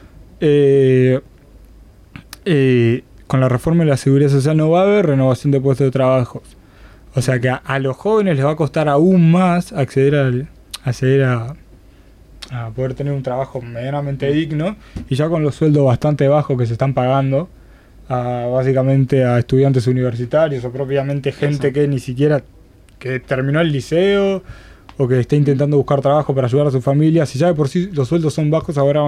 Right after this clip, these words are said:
Speaker 1: van a ser aún más porque
Speaker 2: Ajá.
Speaker 1: hay más,
Speaker 2: Mm.
Speaker 1: eh, fuerza laboral desempleada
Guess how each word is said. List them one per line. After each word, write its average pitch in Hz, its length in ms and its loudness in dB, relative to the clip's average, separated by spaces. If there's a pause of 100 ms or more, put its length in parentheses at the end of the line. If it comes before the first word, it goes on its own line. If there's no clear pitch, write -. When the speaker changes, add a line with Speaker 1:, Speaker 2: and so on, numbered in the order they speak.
Speaker 1:
van 143 200 -2
a 139 40 0
ser 135 160 -2
aún 151 220 4
más 165 180 2
porque 143 200 -2
Speaker 2:
Ajá. - 20 2
Speaker 1:
hay 143 80 2
más, 151 320 -2 (140)
Speaker 2:
Mm. - 40 -18 (480)
Speaker 1:
eh, 120 720 2 (360)
fuerza 165 380 -2
laboral 156 600 2 (480)
desempleada 135 800 0